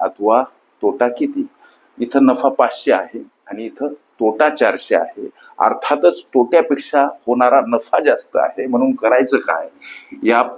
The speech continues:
पाचशे मधून चारशे वजा करायचे. हा पाचशे आहे नफा, चारशे आहे होणारा तोटा. अर्थात शंभर रुपये काय, तर नफा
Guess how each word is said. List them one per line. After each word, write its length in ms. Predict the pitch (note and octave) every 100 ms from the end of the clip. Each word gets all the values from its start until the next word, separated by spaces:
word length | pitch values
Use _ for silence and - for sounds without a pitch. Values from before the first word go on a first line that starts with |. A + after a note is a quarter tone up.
| - _ -
पाचशे 360 | F#2+ - C#3
मधून 440 | B2+ A2+ F2+ A#2 B2+
चारशे 580 | - F#2+ F2+ - - F#2 E2+ - _ _ _ _ _ _ _ _ -
वजा 320 | G#2 A2 G#2
करायचे. 440 | - E2 D#2 - - _ _ _ - - _
हा 120 | G#2+
पाचशे 420 | G#2+ A2+ G#2+ - A2+
आहे 340 | G2+ - G2
नफा, 400 | F#2 F2+ G#2+ G#2+ - _ _ _ - - - _ _ -
चारशे 420 | G2 F#2 - A2
आहे 260 | F2+ F#2 G2+ - _
होणारा 420 | - F#2+ F2+ E2 F2+ -
तोटा. 280 | F#2+ C#2+ - - _ - _ - -
अर्थात 400 | - - A#2 C#3+
शंभर 480 | - G#2 G2+ A#2+
रुपये 380 | D3+ B2 - G2+
काय, 360 | F#2+ F#2+ D#2+ D#2+ - _
तर 160 | G2+ G2 C#3
नफा 400 | F#2+ G#2 - F#2+